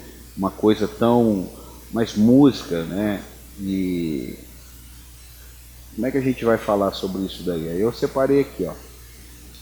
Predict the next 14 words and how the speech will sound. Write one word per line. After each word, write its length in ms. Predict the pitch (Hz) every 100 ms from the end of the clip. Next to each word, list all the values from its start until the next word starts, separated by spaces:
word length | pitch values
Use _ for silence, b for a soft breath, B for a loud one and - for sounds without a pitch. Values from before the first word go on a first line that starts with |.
| -
É, 160 | 92 98
a 100 | 101
música 380 | 101 117 - 131
é 40 |
o 60 | 113
número, 400 | 120 143 139 123
qual 180 | 143
que 80 | 143
é 40 | 123
o 40 |
número 240 | 151 160
que 60 | -
você 100 | 120
falou? 320 | 113 135 165